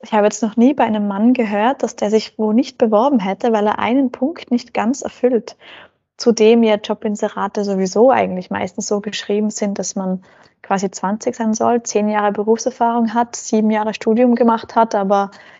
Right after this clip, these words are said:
ähm, kein Geld verlangt. <laughs> Also es schließt sich alles aus aus meiner Sicht, ja, aber, aber das war eigentlich ganz oft ein Thema, dass die gesagt haben, nein, sie trauen sich jetzt irgendwie nicht, sich da zu bewerben, weil,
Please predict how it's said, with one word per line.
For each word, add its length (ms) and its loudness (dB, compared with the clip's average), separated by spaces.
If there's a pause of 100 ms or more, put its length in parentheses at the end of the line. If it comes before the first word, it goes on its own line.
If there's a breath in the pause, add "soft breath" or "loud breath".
(180 loud breath)
ähm, 420 -2
kein 220 -6
Geld 180 2
verlangt. 440 -10 (100)
<laughs> 200 0
Also 280 0 (540 loud breath)
es 260 -10
schließt 240 -2
sich 180 0
alles 260 0
aus 220 0
aus 100 -16
meiner 260 -8
Sicht, 260 -14
ja, 160 -8
aber, 320 -8 (600 soft breath)
aber 140 -6
das 180 -8
war 100 -2
eigentlich 280 -2 (120)
ganz 200 -4
oft 260 -2
ein 120 0
Thema, 360 -2
dass 140 -4
die 120 -4
gesagt 320 -14
haben, 100 -6
nein, 500 -2 (380 loud breath)
sie 180 -18
trauen 380 -2
sich 160 2
jetzt 160 -2
irgendwie 220 0
nicht, 240 0
sich 100 -4
da 140 -8
zu 120 -20
bewerben, 640 2
weil, 480 2